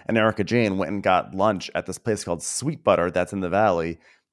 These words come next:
And they sat down at the table, and a waiter came up and took their order. And I was like, "Oh, this is bullshit," because there is no waiter service at Sweet Butter <laughs> either. And I was so mad. I was like, "This is bullshit."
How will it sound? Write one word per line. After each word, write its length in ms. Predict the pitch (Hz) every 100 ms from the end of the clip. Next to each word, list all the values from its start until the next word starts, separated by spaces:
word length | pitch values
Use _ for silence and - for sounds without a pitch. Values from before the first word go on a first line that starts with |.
| _
And 260 | 113 113 110
they 120 | 127
sat 200 | 127 139
down 120 | 131
at 80 | 120
the 60 | 104
table, 340 | 131 135 110
and 80 | 104
a 20 |
waiter 240 | 104 117 117
came 220 | 110 104
up 120 | 104
and 80 | 92
took 140 | 104
their 80 | 107
order. 380 | 78 113 104 87
And 180 | 85 90
I 60 |
was 200 | 90 82
like, 440 | 82 78 73 - _ _ _ _ -
"Oh, 340 | 95 95 92 90
this 300 | 101 98 90
is 140 | 80 - -
bullshit," 600 | 92 85 - 98 87 -
because 260 | 110 107
there 240 | - 120 117
is 180 | 107
no 240 | 117 123 135
waiter 360 | 123 131 120
service 400 | 113 123 117 123
at 100 | 135
Sweet 320 | - 143 156 -
Butter 380 | - 202 143 -
<laughs> 40 |
either. 360 | 170 - 143 - 160 -
And 120 | 143
I 100 | 151
was 320 | 180 147 135
so 280 | 147 147 165
mad. 640 | 131 131 143 127 107 95 85
I 120 | 117
was 160 | 117
like, 260 | 113 107 78
"This 400 | 131 143 143 -
is 280 | 143 131 117 - -
bullshit." 720 | 311 285 202 - 170 123 -